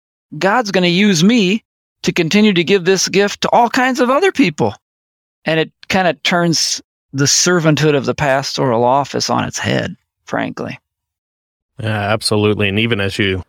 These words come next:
Speaker 2: use that phrase there, "earn merits for heaven," that makes me actually think of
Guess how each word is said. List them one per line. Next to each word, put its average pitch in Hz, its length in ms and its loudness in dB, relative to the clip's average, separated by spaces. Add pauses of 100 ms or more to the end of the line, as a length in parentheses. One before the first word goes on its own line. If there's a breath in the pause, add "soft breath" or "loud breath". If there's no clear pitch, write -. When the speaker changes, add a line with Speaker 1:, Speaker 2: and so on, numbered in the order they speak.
(160)
Speaker 2:
use 107 220 0
that 90 180 -2
phrase 113 320 -2
there, 95 240 0
"earn 104 260 0
merits 98 360 -2
for 92 160 -6
heaven," 104 400 -2
that 95 140 -2
makes 95 260 -4
me 90 320 -8
actually 90 320 -4
think - 260 -4
of 87 240 -8